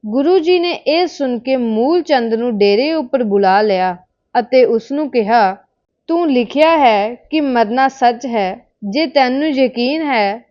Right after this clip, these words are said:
ਤਾਂ ਤੂੰ ਘਰ-ਬਾਰ ਛੱਡ ਕੇ ਇਸ ਪੀਰ ਦੀ ਸੇਵਾ ਵਿੱਚ ਆ ਕੇ ਲੱਗ ਜਾ।"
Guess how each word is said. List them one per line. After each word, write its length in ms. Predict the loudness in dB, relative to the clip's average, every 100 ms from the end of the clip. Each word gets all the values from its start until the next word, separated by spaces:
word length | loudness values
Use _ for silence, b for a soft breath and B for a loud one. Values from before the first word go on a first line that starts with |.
| -2
ਤਾਂ 160 | -2
ਤੂੰ 320 | -2 -4 -4 -2
ਘਰ-ਬਾਰ 760 | 4 4 4 0 2 4 2
ਛੱਡ 420 | -2 -4 -2 -2
ਕੇ 340 | -2 -2 -2 -6 -6
ਇਸ 240 | -2 -2 -4 -8
ਪੀਰ 320 | -4 -2 -2
ਦੀ 180 | -4 -6
ਸੇਵਾ 460 | -4 -2 -2 2 2
ਵਿੱਚ 400 | 0 -6 -6 -8 -4
ਆ 240 | 0 2 0
ਕੇ 220 | -2 -2
ਲੱਗ 260 | -2 -4
ਜਾ।" 420 | -4 -4 -4 -4